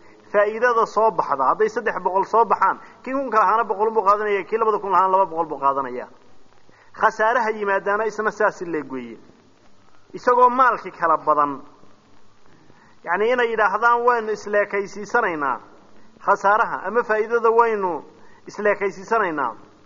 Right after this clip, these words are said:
ee, ma bannaana. Marka waxay leeyihiin, ama shaqada ha ku kala badnaadaan, ama ha ku kala tagaan, faa'iidada maalkanaa soo saaraya.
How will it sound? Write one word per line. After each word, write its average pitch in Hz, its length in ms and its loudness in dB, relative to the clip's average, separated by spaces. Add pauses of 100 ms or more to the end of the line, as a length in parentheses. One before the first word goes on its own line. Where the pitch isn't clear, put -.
(640)
ee, 147 260 -2
ma 170 220 2
bannaana. 135 480 -2 (1400)
Marka 180 180 0
waxay 233 200 4
leeyihiin, 233 260 0
ama 220 340 2
shaqada 214 380 0
ha 202 120 4
ku 254 140 -6
kala 190 220 0
badnaadaan, 165 560 0 (400)
ama 214 260 4
ha 233 120 2
ku 240 160 -10
kala 208 260 2
tagaan, 165 440 -2 (720)
faa'iidada 226 480 2
maalkanaa 220 520 2
soo 208 200 0
saaraya. 151 440 0